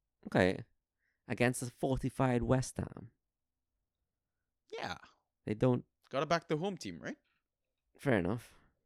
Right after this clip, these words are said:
Speaker 1: Yeah,
Speaker 2: Mm.
Speaker 1: I guess.
Speaker 2: Is there much else?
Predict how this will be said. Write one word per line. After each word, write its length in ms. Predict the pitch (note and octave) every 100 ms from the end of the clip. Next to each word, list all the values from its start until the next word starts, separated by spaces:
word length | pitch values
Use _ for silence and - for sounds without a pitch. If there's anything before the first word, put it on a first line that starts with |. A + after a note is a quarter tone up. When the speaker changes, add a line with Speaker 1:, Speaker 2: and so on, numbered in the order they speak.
| _ _ _ _ _ _ _ _ _ _ _ _ _ _ _ _ _ _ _ _ _ _ _ _ _ _ _ _ _ _ B3
Speaker 1:
Yeah, 420 | G#3 F#3+ F3+ F3 - C3+
Speaker 2:
Mm. 380 | C#3+ D3+ D3+
Speaker 1:
I 40 | D3
guess. 440 | E3+ E3+ - - _ _ _ _ _ _ _ _ _ _ _ _ _ _ -
Speaker 2:
Is 100 | B2
there 320 | D3+ D#3 D3+ -
much 340 | D3 D3 - -
else? 540 | D3 D3+ C#3+ -